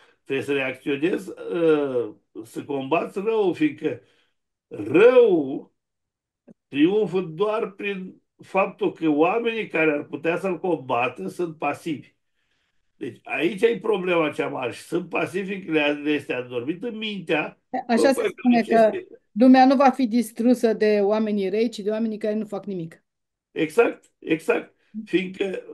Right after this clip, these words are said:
Speaker 1: mintea acelor oameni care ar putea să facă ceva, le este distrusă tocmai de aceste, uh, știu și eu,
Speaker 2: Mai este,
Speaker 1: droguri.
Speaker 2: mai am o singură întrebare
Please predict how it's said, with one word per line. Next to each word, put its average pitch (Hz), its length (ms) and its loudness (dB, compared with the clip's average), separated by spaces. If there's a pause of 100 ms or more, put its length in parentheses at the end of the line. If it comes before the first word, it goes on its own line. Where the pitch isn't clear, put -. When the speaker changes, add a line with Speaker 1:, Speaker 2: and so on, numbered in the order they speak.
(200)
Speaker 1:
mintea 226 480 -2
acelor 196 380 -2
oameni 175 400 0
care 160 200 0
ar 143 120 -4
putea 208 340 -6
să 202 120 -4
facă 170 360 -6
ceva, 160 720 0 (280)
le 139 180 -6
este 220 340 2
distrusă 196 640 -8
tocmai 202 420 -4
de 190 60 -4
aceste, 196 540 -6 (240)
uh, 175 640 0 (360)
știu - 300 -10
și - 160 -6
eu, 196 140 0
Speaker 2:
Mai 277 160 6
este, 349 80 8
Speaker 1:
droguri. 294 280 4
Speaker 2:
mai 269 120 6
am 311 240 8
o - 40 -4
singură 320 380 6
întrebare 214 760 4